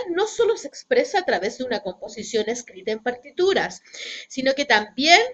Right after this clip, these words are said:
como lo acabo de mencionar, también se puede expresar a través de la voz. Mira, y aquí hay una diferencia bastante importante y no menos, eh, menor,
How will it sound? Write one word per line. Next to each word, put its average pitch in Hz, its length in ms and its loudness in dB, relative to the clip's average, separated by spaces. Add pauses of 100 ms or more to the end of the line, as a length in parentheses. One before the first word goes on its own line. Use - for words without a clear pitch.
(120)
como 220 240 -2
lo 196 60 2
acabo 208 260 4
de 247 140 6
mencionar, 233 560 -2 (420)
también 262 480 4
se 339 160 0
puede 262 200 4
expresar 269 580 4
a 233 120 4
través 214 380 2
de 220 120 2
la 190 140 2
voz. - 600 -6 (1400)
Mira, 269 260 2
y 226 100 4
aquí 240 180 2
hay 370 100 4
una 403 160 2
diferencia 302 560 -2
bastante 370 800 -2
importante 277 1040 -2
y 302 100 -4
no 330 160 -2
menos, 403 540 -6 (480)
eh, 240 380 2 (440)
menor, 240 640 -2